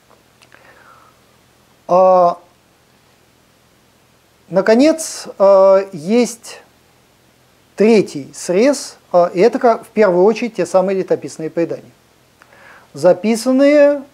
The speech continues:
э, самые ранние, э, спустя примерно двести лет после событий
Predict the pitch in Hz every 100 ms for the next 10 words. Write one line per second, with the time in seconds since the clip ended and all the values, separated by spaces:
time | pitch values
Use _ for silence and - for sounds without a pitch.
0 | - 170 160 - 208 185 185 160 175 175
1 | 185 220 254 269 277 _ _ _ _ _
2 | _ _ _ _ 160 165 165 160 _ 196
3 | 196 220 196 165 160 - _ _ _ _
4 | _ _ _ _ _ _ _ _ _ _
5 | 185 196 202 160 170 156 214 180 - 180
6 | 180 135 - _ - 156 165 160 180 160
7 | 151 143 131